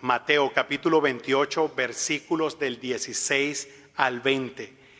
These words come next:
el último capítulo y los versículos del Evangelio de Mateo,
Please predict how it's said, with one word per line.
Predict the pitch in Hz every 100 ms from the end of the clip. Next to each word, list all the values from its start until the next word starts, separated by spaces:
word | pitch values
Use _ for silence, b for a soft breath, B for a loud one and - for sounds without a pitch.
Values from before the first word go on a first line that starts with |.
| b b -
el | 135 -
último | 175 190 185 202 180 175
capítulo | 135 151 165 196 180 180 -
y | 147
los | 131 117
versículos | 127 120 - 139 - 160 151
del | 151 135
Evangelio | 127 113 127 135 147
de | 143
Mateo, | 120 113 127 117